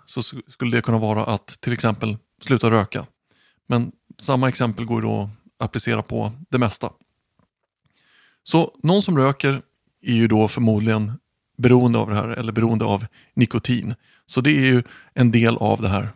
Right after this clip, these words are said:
med rökningen. Så då ska man kunna säga att det som krävs, man skulle kunna tänka sig att det som krävs för att genomföra den här förändringen är då att stå emot det här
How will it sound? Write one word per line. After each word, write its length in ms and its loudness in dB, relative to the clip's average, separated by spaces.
med 140 2
rökningen. 460 0
Så 300 0
då 100 0
ska 100 -2
man 100 0
kunna 140 2
säga 340 2
att 140 -4
det 140 -2
som 140 0
krävs, 540 0
man 120 -6
skulle 120 -4
kunna 160 -2
tänka 280 2
sig 140 0
att 100 -4
det 100 0
som 120 -2
krävs 480 0
för 280 0
att 160 -4
genomföra 380 0
den 100 2
här 60 2
förändringen 600 0
är 260 0
då 300 2
att 180 0
stå 240 0
emot 280 2
det 80 0
här 260 0